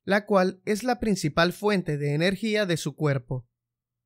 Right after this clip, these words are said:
La causa más común de la hipoglucemia está relacionada con el tratamiento de la diabetes.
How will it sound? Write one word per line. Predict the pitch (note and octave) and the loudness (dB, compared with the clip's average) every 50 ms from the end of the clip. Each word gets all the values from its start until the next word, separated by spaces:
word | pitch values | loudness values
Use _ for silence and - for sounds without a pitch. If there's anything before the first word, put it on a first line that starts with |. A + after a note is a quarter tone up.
| _ _ _ _ _ _ _ _ _ _ _ _ _ _ _ _ _ _ _ _ _ _ - | _ _ _ _ _ _ _ _ _ _ _ _ _ _ _ _ _ _ _ _ _ _ -6
La | - F3+ F#3 F#3 | 0 0 0 2
causa | F#3 A3+ A#3 G#3 - - D#3+ | 4 4 2 2 2 2 2
más | D#3 E3 F3+ F3+ - | 4 4 2 2 0
común | - G#3 G3+ G#3 G#3+ G#3 F#3 | 0 2 2 4 4 2 2
de | D#3 D#3 | 2 2
la | D#3 D3+ | 2 2
hipoglucemia | D3+ D3+ - D3+ C#3+ C#3 E3+ G#3+ G3+ - G#3+ F#3+ E3+ E3+ F3+ F#3+ | 0 0 0 -2 0 0 0 -2 0 2 2 2 2 2 0 -2
está | F#3 - - D#3 - - G3+ F#3+ | -2 -2 -4 -4 -2 0 2 2
relacionada | G3 A#3 B3 A#3 F#3+ - - D#3 D3 D3+ E3 F#3 G3+ | 2 2 2 0 0 0 0 0 2 2 2 0 -2
con | G3 G#3 F#3+ E3+ | -2 0 0 0
el | D#3+ D#3 | 0 0
tratamiento | - E3+ D#3 D3+ D#3+ D3 D3 D#3+ F3 G3 G3+ G3 A3+ | -2 -2 -2 -2 -2 0 0 2 0 0 0 -2 -2
de | G#3 G#3 | 0 2
la | F#3 E3 | 2 2
diabetes. | D3+ C#3+ C#3+ C#3+ C#3 D3 C#3 C3+ - - C3 C3 - - - - | 2 2 0 0 0 0 -2 -2 -4 -6 -10 -10 -10 -16 -18 -20